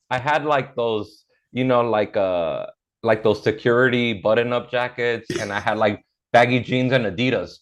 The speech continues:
And that's just what I wore, but somebody, I found out later, I'm like, "Dude, I look like I was into Snapcase or something."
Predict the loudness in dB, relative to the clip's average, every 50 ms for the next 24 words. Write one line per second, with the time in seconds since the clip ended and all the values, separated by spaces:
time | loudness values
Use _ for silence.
0 | _ -8 -4 -2 0 2 2 2 2 2 0 -2 0 2 2 4 6 6 4 4
1 | 2 0 0 0 0 -2 -2 -2 -2 -4 -6 -8 -4 -4 -2 -4 -4 -6 -4 -2
2 | -2 -2 -2 -4 -10 _ _ _ _ _ _ _ _ _ -10 -8 -4 -2 0 0
3 | 0 0 -2 -2 -2 -2 -4 -6 -6 -8 -6 -4 -2 0 0 0 0 -2 -2 -4
4 | -6 -4 -4 -4 -4 -4 -4 -4 -4 -6 -6 -6 -8 -8 -8 -6 -4 -4 -4 -4
5 | -4 -4 -4 -4 -6 -6 -6 -4 -2 -2 0 2 2 2 4 2 0